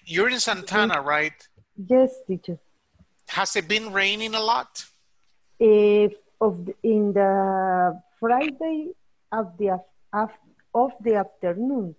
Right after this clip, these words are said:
Speaker 1: Okay.
Speaker 2: In the Saturday around, uh, two and a half P M.
Speaker 1: Okay.
Speaker 2: And during all the night.
Speaker 1: Okay.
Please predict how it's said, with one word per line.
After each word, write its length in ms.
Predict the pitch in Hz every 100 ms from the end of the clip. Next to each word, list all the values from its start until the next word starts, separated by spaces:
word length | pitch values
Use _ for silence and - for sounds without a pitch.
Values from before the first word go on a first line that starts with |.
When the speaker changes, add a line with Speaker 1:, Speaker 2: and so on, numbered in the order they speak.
| _
Speaker 1:
Okay. 560 | 160 160 - 135 131 208
Speaker 2:
In 160 | 202 185
the 800 | 208 202 196 196 185 185 185 180
Saturday 880 | - 233 240 277 240 294 294 285 302 -
around, 480 | 214 208 214 220 214
uh, 640 | 220 208 196 190 185 175 170 - _ _ _ -
two 500 | 240 247 240 247 240
and 100 | 220
a 100 | 214
half 260 | 202 226 262 294 - -
P 200 | 233 254
M. 260 | 311 359 - _ _ _ _ -
Speaker 1:
Okay. 480 | 165 - 151 170 220
Speaker 2:
And 200 | 214 190
during 360 | 262 269 254
all 240 | 240 247 240
the 140 | 196
night. 420 | 208 254 269 175 - _ _ _ -
Speaker 1:
Okay. 580 | 160 - 156 135 143